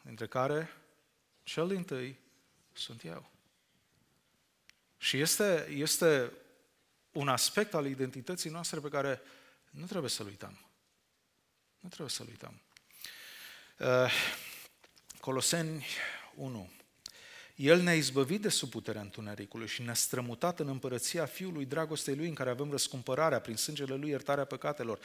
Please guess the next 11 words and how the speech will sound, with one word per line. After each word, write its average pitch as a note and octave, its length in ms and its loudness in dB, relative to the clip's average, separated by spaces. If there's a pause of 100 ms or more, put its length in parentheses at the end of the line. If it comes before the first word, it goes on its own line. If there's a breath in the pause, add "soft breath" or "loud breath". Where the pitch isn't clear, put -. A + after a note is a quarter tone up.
(300 loud breath)
El D#3 300 4
este E3+ 260 4
chipul F3+ 300 -4
Dumnezeului D3+ 500 -2
cel D#3 320 -4
nevăzut, C#3 640 -4 (240 loud breath)
cel D3 280 0
întâi D#3+ 440 0
născut F3+ 540 -4
din C3+ 220 -6
toată E3+ 500 2